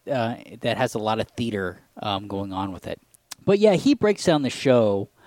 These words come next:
in this article, and I, I, I mean, he, he, I don't know that he, he might have a little bit more informed perspective than we do. He spent a little bit more time doing research and, um, and putting things together.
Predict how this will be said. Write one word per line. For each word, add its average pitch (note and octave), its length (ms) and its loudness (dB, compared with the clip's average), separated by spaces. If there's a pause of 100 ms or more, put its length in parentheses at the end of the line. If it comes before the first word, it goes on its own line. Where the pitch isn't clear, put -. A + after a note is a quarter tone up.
(160)
in C#3 140 -2
this A#2+ 180 -2
article, A2 640 0
and G#3 200 2
I, A3+ 260 2
I, - 200 -6 (140)
I G3+ 140 -4
mean, G3 160 -2
he, G3 240 2
he, F#3 280 0 (260)
I - 100 -2
don't F3+ 220 0
know C#3+ 160 6
that A#2+ 100 2
he, A#2 420 -6 (380)
he B3 140 0
might A3 160 2
have E3+ 160 4
a D3 60 4
little D#3 280 4
bit C#3+ 140 2
more B2+ 180 4
informed A2+ 320 -2
perspective G#2+ 480 -4
than G2 140 -6
we G2 100 -4
do. F#2 140 -4
He B2+ 180 -4
spent - 340 -4
a A2+ 40 -2
little G#2+ 160 0
bit G2+ 120 -6
more G2+ 140 -6
time G2+ 220 -6
doing F#2+ 180 -4
research F#2 560 -4
and, F2+ 160 -12 (380)
um, G2+ 260 -2
and A#2 180 -10
putting A2+ 260 0
things G#2 280 -10
together. F#2+ 480 -6